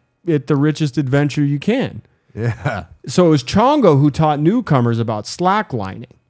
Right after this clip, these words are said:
Speaker 1: He taught Dean how to slackline. And slacklining, as you know, is
Speaker 2: Just two points.
Speaker 1: Right, but you're, like,
Speaker 2: Is
Speaker 1: just a couple feet off the ground.
Speaker 2: Oh.
Speaker 1: And they show Chongo slacklining,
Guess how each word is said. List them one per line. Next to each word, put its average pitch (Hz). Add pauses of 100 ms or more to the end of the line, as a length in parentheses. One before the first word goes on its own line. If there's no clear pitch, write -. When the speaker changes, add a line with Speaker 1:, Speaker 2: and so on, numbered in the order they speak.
Speaker 1:
He 156
taught 123
Dean 180
how 117
to 101
slackline. 104 (460)
And 127
slacklining, 147
as 110
you 117
know, 107
is 123
Speaker 2:
Just - (140)
two 123
points. 113
Speaker 1:
Right, 113
but 147
you're, 180
like, 170
Speaker 2:
Is 117
Speaker 1:
just 175
a 165
couple 156
feet 147
off 131
the 135
ground. 131 (340)
Speaker 2:
Oh. 101
Speaker 1:
And 143
they 160
show 175
Chongo 113
slacklining, 104